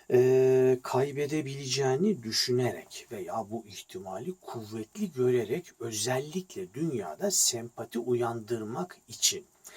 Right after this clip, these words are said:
uyguladığı bir yöntem. Ayrıca savaş esnasında oluşan sivil kayıpları çok yüksek göstermek,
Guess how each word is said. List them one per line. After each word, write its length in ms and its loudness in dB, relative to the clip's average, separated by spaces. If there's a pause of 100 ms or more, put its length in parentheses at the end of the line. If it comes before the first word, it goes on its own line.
(340)
uyguladığı 920 -2
bir 160 -4
yöntem. 640 -4
Ayrıca 520 -2
savaş 720 0
esnasında 1080 -2 (560)
oluşan 580 2
sivil 600 0
kayıpları 760 0 (280)
çok 460 2
yüksek 680 -6
göstermek, 600 -10